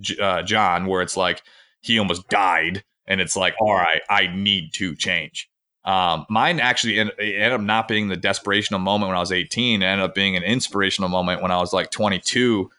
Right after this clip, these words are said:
Um, I decided I didn't wanna go to med school anymore, and I was like, "All right, what am I gonna do with my life?" And I was in this, I was, uh,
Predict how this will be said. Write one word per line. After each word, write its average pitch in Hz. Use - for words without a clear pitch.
Um, 92
I 98
decided 110
I 110
didn't 107
wanna 110
go 107
to 104
med 101
school 101
anymore, 95
and 98
I 95
was 95
like, 90
"All 101
right, 98
what 104
am 101
I 104
gonna 104
do 104
with 98
my 95
life?" 92
And 92
I 92
was 95
in 104
this, 101
I 165
was, 202
uh, 135